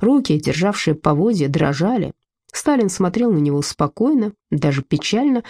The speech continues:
потом, не говоря ни слова, щелкнул плеткой перед носом коня, тот шарахнулся, встал на дыбы и, сбросив седока, умчался куда-то вниз через овраг и кусты орешника.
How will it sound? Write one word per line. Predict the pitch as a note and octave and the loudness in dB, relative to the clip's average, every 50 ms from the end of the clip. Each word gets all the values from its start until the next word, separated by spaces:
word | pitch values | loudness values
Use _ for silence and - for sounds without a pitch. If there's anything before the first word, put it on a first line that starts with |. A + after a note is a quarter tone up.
| - - - - - - - - | -12 -16 -16 -16 -18 -20 -6 -2
потом, | - C4+ D#4+ G4 F#4+ | 0 2 4 4 4
не | F4 B3 | 4 4
говоря | A#3+ A3+ A3+ A3+ C#4 D#4+ | 4 2 2 4 4 4
ни | D4+ A#3+ | 4 4
слова, | G3 - - A3 C4+ E4+ D#4 B3+ G#3+ F#3+ F#3 - _ _ _ _ - | 2 0 0 0 2 2 2 2 0 0 -4 -8 _ _ _ _ -12
щелкнул | - - - D4 B3+ - - D#3+ D3+ | -6 -2 0 0 0 2 2 0 2
плеткой | D#3 - G3 A#3 D4 D4+ - - D3+ C#3 | 2 2 2 2 0 0 -2 0 -2 0
перед | C3+ - D3+ D#3 C#3+ | 0 0 0 0 2
носом | D#3 F#3+ G3+ - - D#3 | 2 0 0 0 0 -2
коня, | D3+ - D#3+ E3 G3+ C4 D4+ C#4+ - - - - - - _ _ | 0 0 0 2 2 2 0 0 -2 -6 -14 -20 -20 -20 _ _
тот | - D#4+ D4+ | -2 -2 0
шарахнулся, | D4+ - A#3 G#3+ A3+ D4+ F4 D#4+ - C#4+ A3+ F#3+ F3+ - - D#3+ D3 | 0 0 0 2 2 2 0 0 2 0 0 0 0 0 0 0 0
встал | C#3+ - - A3 A3+ G#3 | -2 -2 -2 0 2 2
на | F3 E3 | 2 2
дыбы | D3+ D#3 D#3 D#3+ G#3 C#4+ D#4+ C#4+ | 2 0 0 2 2 2 2 2
и, | G#3+ F3 D#3 D3 | 2 2 0 0
сбросив | D3 D3+ D#3 G3+ C4 D4+ D4 - D#3 - | 0 0 0 0 0 0 0 -2 -4 -4
седока, | - D#3+ D3+ D#3 D3+ D#3 D#3 G3 G3+ B3+ | -2 0 0 0 0 0 0 0 0 2
умчался | F3 D3+ D3 - - - A#3+ A#3+ A3 - - - | 2 0 0 0 -2 -2 -2 -2 -2 -4 -4 -2
куда-то | - D3 D#3+ F#3 F3+ - D3 | -2 0 0 0 0 0 0
вниз | C#3+ C#3+ D3+ D#3+ G3 A#3 A3 - | 0 2 2 2 2 0 -2 -4
через | - - D3+ C#3 C#3 C#3 | -4 -2 -2 -2 0 0
овраг | D3 C#3+ C#3 D3 E3+ F#3+ F#3+ - - - _ _ | 0 0 0 0 0 0 -2 -6 -10 -18 _ _
и | - D3+ | -4 -2
кусты | D3+ - C#3+ - - D#3+ D#3 | -2 -2 -4 -2 -2 -2 0
орешника. | D3 C#3+ C3+ C3 B2+ - - - - - - - | 0 0 -2 -2 -4 -6 -8 -10 -10 -10 -10 -14